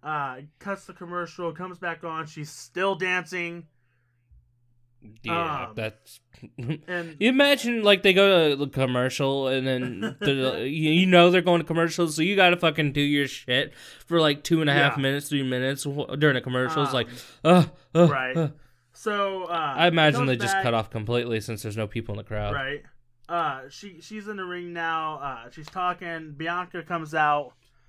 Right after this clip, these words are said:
Speaker 1: Uh, basically 'cause, you know, Sasha's like, "Oh, you know, you, I know you're gonna face me, blah, blah, blah,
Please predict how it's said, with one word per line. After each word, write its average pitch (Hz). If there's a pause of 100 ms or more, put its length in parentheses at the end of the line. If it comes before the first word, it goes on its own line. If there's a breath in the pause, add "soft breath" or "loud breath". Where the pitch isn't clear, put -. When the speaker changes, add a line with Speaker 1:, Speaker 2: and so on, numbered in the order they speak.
(640)
Speaker 1:
Uh, 123
basically 170
'cause, 147
you 147
know, 131 (100)
Sasha's 156
like, 139
"Oh, 156
you 151
know, 139
you, 135
I 131
know 139
you're 135
gonna 131
face 131
me, 143
blah, 123
blah, 120
blah, 151